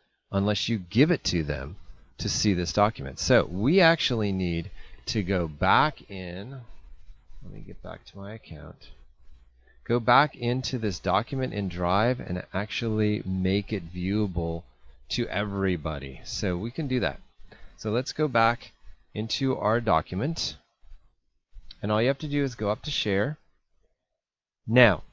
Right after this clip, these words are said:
this is a, this is a, a good thing to know. So in share, you can share it with individual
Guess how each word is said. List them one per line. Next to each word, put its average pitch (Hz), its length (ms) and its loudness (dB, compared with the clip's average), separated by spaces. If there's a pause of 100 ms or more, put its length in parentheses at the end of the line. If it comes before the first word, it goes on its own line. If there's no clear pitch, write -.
(1040)
this 151 280 4
is 208 200 8
a, 120 320 10
this 131 200 2
is 131 200 0
a, 110 320 4
a 107 160 2
good 117 420 2
thing 113 240 2
to 110 160 0
know. 92 240 4
So 113 240 2
in 135 240 2
share, 143 260 2
you 107 120 2
can 107 100 -2
share 185 280 2
it 196 60 4
with 156 140 0
individual 113 480 2